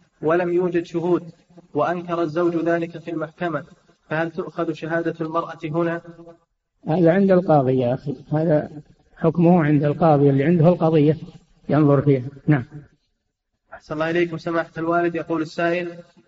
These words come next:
Speaker 1: "رجل طلق زوجته وهو في السجن، وقد مضى على سجنه سنة كاملة، وبعد الطلاق بخمسة عشر يوما تزوجت من رجل آخر، فما حكم الزواج؟"
Speaker 2: طلقها وهو في السجن،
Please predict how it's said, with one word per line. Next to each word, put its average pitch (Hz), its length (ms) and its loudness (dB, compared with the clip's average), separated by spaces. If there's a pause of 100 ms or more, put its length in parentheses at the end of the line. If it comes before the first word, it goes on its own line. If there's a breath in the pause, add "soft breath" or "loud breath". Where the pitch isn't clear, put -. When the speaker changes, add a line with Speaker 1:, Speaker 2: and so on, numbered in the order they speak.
(180)
Speaker 1:
"رجل 175 520 -4 (120)
طلق 175 360 -4
زوجته 170 760 -4 (100)
وهو 170 340 -2
في 170 80 -8
السجن، 160 460 -8 (540)
وقد 160 280 -4
مضى 170 300 0
على 160 280 -2
سجنه 170 500 -2
سنة 170 440 -6
كاملة، 165 440 0 (640)
وبعد 170 300 0
الطلاق 170 500 -2
بخمسة 170 800 0
عشر 160 360 -2
يوما 170 480 -2 (360)
تزوجت 170 600 2
من 165 60 -4
رجل 170 440 -2
آخر، 165 360 -2 (480)
فما 160 200 -2
حكم 165 300 -6
الزواج؟" 151 440 -2 (1500)
Speaker 2:
طلقها 170 520 4
وهو 160 260 6
في 160 100 0
السجن، 151 420 0